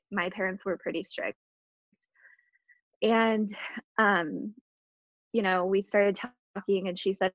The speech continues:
"Oh yeah, me and my brother both have one." And so I was like, "Okay, this sounds cool." So I went on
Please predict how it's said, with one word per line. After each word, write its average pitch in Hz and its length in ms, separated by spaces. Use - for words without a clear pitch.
"Oh 220 100
yeah, 220 260
me 202 220
and 202 100
my 196 120
brother 185 600
both 180 280
have 339 240
one." - 400
And 196 100
so 185 60
I 170 220
was 170 140
like, - 240
"Okay, 226 380
this 233 200
sounds 285 220
cool." 175 320
So 180 240
I 196 160
went 202 200
on 196 340